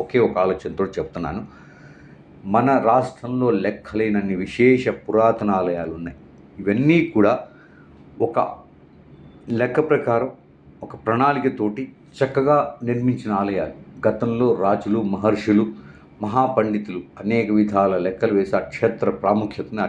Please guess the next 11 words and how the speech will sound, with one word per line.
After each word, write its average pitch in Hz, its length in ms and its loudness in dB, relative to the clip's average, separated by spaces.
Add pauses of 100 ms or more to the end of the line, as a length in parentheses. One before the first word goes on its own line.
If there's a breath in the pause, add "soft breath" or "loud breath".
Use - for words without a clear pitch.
క్షేత్రంలో 107 540 0
ఉన్నటువంటి 90 440 -6
మహత్యాన్ని, 104 540 -2 (480 loud breath)
ఆ 92 60 -8 (100)
పక్కన 113 280 -2 (140)
పారే 101 220 4 (160)
నదో, 110 280 4 (280)
కోనేరో, 104 460 2 (180)
లేదో 104 220 6 (100)
ఇంకోటి 101 360 -2
తీసుకొని, 107 440 2